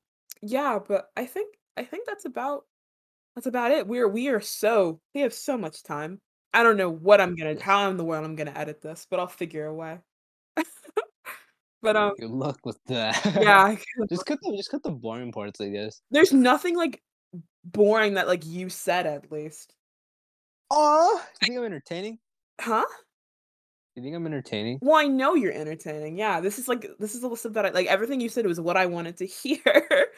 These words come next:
Speaker 1: It's like,
Speaker 2: Oh, let's
Speaker 1: on the,
Speaker 2: go.
Speaker 1: yeah, and it's good. To be honest, I could just,
Speaker 2: Oh.
Speaker 1: like, cut out everything that I said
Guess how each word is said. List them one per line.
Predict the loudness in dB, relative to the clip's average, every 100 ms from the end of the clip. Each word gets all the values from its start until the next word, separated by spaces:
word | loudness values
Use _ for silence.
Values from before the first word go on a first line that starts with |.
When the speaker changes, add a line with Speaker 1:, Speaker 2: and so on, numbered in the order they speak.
| -20 _ _ -4
Speaker 1:
It's | 2
like, | 2 2 -6
Speaker 2:
Oh, | -4
let's | -2 -4 -4
Speaker 1:
on | -2 -2 -4 -4 -4
the, | -6
Speaker 2:
go. | -10 _ _
Speaker 1:
yeah, | -6 -4 -4 -8 -16 _ _ -8
and | -4
it's | -4 0
good. | 2 2
To | 2
be | 2
honest, | 4 4 2
I | -4
could | -10 -8
just, | -2
Speaker 2:
Oh. |
Speaker 1:
like, | -2 -2
cut | 0
out | 2 0 2
everything | 4 6 4 2 -2
that | -2
I | -4
said | -6 -4 -2 -4